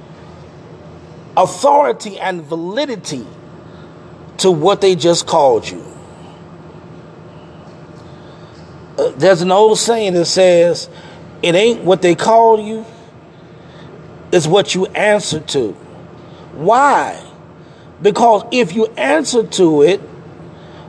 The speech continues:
what I've called you, and it might not even be you. For an example, if a woman is called out of her name,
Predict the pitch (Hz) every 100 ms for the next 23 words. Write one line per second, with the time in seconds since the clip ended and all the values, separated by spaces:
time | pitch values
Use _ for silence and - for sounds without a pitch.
0 | - 143 214 214 214 - - 269 285 277
1 | 220 185 185 196 185 208 254 240 233 240
2 | 233 254 262 247 277 277 269 330 330 156
3 | 110 - - - - - - - - -
4 | - - - - 175 208 220 208 185 277
5 | 294 - 190 135 - - 151 165 160 220
6 | 262 233 202 180 - 247 233 196 202 175
7 | 185 185 190 185 135 104